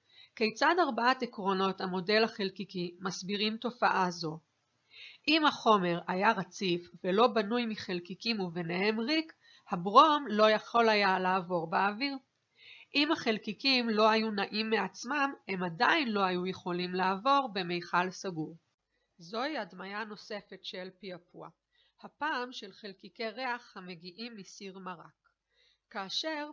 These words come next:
פותחים את המכסה, חלקיקי הריח מפעפעים בין חלקיקי האוויר. אם לא היו חלקיקים של אוויר המפריעים לתנועת חלקיקי הריח, הוא היה מתפשט מהר יותר,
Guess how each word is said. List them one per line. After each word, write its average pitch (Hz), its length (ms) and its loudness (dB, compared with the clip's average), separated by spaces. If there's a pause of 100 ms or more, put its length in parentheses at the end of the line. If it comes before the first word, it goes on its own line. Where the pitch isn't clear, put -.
פותחים 254 460 -14
את 277 140 -16
המכסה, 190 580 -16 (680)
חלקיקי 208 520 -12
הריח 269 640 -8
מפעפעים 220 920 -14
בין 220 240 -8
חלקיקי 226 560 -16
האוויר. 175 540 -12 (1000)
אם 294 200 -8
לא 269 240 -6
היו 262 220 -8
חלקיקים 190 680 -18
של 185 220 -14
אוויר 170 480 -16
המפריעים 208 680 -14
לתנועת 196 540 -12
חלקיקי - 600 -18
הריח, 170 640 -16 (420)
הוא 214 140 -6
היה 240 240 -4
מתפשט 294 640 -6
מהר 233 340 -8
יותר, 233 420 -12